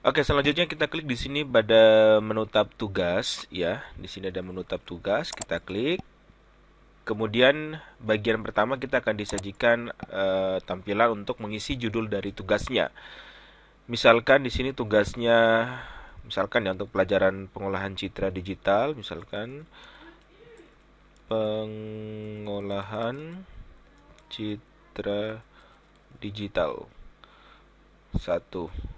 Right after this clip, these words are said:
Oke, kita tambahkan di depannya tugas ya. Oke, tugas pengolahan citra digital, misalkan seperti itu.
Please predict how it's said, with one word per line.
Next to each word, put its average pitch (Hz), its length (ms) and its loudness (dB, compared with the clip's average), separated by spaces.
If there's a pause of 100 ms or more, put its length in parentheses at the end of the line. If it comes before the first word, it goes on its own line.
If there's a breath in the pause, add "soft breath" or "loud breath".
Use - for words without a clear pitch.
(120)
Oke, 90 260 -10
kita - 160 -14
tambahkan 95 480 -10
di 92 320 -12
depannya 110 640 -16 (160)
tugas 95 320 -4
ya. 90 240 -8 (720 loud breath)
Oke, 95 160 2
tugas 117 400 -2
pengolahan 110 560 0
citra 101 400 -4
digital, 101 480 2
misalkan 107 400 -4
seperti 90 400 -8
itu. 76 160 -8